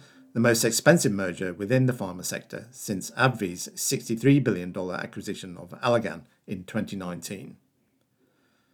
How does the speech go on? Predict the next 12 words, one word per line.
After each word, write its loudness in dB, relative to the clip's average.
Pfizer 10
made 0
an -6
initial 6
offer -2
to -10
buy -6
Seagen -2
in -8
June -6
twenty -6
twenty-two, -8